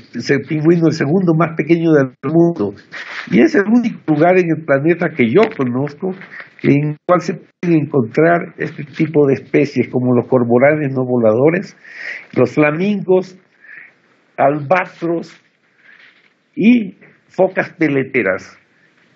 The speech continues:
en tierra, digamos así. Eso significa que tenemos especies de aguas muy frías, que serían las que ustedes cuentan aquí, pingüinos, focas,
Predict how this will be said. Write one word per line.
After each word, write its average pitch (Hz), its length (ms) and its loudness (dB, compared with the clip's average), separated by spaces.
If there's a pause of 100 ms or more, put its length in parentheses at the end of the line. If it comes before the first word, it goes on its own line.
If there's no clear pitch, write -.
(120)
en 156 420 0
tierra, 127 420 0
digamos 113 360 -2
así. - 320 -2 (400)
Eso 156 240 0
significa 156 640 0
que 151 100 2
tenemos 147 580 2
especies 139 760 0
de 123 100 4
aguas 131 400 0
muy 180 220 0
frías, 180 640 0 (180)
que 120 80 -2
serían 127 380 2
las 123 240 -2
que 113 60 -6
ustedes 147 440 -2
cuentan 143 340 -2 (140)
aquí, 160 180 -6
pingüinos, 127 640 0
focas, 151 400 0